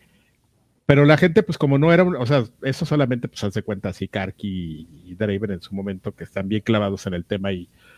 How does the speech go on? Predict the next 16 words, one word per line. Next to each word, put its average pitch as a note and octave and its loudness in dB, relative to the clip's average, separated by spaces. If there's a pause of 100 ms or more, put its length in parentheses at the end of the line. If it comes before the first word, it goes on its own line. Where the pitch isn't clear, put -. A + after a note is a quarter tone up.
(160)
todo, B2 4
pues, - -10
muy, C#3 2
no D3+ 2
tanta D#3 4
gente C#3+ 0
tenía A#2+ 4
identificada A#2 4 (160)
este A2+ -4
proyecto, A#2 2
algunos G2+ -2
sí G#2+ -2
los, G2 -2
lo, F#2+ -10
lo G2 -8
sabían. B2+ 2